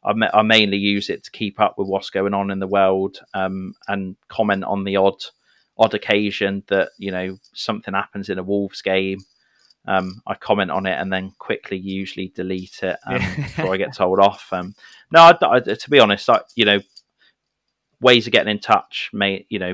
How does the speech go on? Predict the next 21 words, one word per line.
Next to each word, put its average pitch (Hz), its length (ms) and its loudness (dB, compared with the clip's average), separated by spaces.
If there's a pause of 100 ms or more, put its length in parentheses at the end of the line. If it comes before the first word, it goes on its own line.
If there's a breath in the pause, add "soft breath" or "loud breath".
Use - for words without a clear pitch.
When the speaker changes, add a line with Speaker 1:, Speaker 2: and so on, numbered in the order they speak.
Speaker 1:
mainly 107 280 -2
would 95 180 -6
be 95 120 -6
via 95 380 0
email, 92 580 -4 (240)
um, 95 200 -8
and 101 140 -14
things 95 240 -12
like - 120 -8
that. 95 180 -6 (100)
But, 95 220 -2
you 101 80 -4
know, 90 80 -6
I'm 92 80 -10
happy 98 340 -10
to - 140 -20
talk 90 260 -10
on 85 60 -14
the 85 40 -16
phone. 90 440 -8
But 87 180 -10